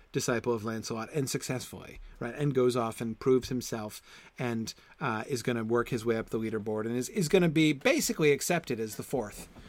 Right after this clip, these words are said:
Um, that's what Sir Person said he could probably get up to, right?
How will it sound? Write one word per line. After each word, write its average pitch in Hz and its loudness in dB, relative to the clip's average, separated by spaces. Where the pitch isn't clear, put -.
Um, 113 -4
that's 147 0
what 139 6
Sir 135 2
Person 135 0
said 131 -2
he 127 0
could 117 -4
probably 117 0
get 139 8
up 135 -2
to, 151 4
right? 139 0